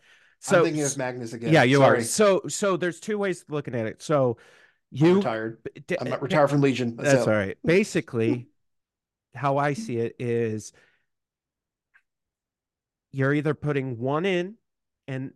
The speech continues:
Speaker 1: you're running a gun line and they're protecting your gun line, or you're putting
Speaker 2: Yes.
Speaker 1: two in and they're going to be your Wookiees, basically, who are gonna be super aggressive.
Speaker 2: Yeah.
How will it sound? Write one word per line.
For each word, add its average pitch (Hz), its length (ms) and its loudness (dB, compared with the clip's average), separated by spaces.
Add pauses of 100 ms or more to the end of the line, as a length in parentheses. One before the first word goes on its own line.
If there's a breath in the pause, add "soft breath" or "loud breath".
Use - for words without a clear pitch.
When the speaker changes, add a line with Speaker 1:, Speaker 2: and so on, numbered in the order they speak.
(100)
Speaker 1:
you're 135 240 -2
running 147 320 0
a 139 80 0
gun 135 320 -2
line 110 420 -10
and 123 160 -6
they're 123 100 -2
protecting 131 560 -6
your 131 120 -6
gun 110 260 -4
line, 98 320 -10 (920)
or 131 180 4
you're 135 140 2
putting 143 340 0
Speaker 2:
Yes. - 80 -16
Speaker 1:
two 180 360 2
in 117 340 -2 (100)
and 120 240 -6
they're 135 240 -2
going 135 300 -6
to - 140 -14
be 127 260 -6
your 120 220 0
Wookiees, 107 580 -6 (640)
basically, 101 600 -10
who 113 180 -8
are 110 120 -8
gonna 123 200 -6
be 113 180 -6
super 117 420 -4
aggressive. - 680 -12 (600)
Speaker 2:
Yeah. 110 260 -6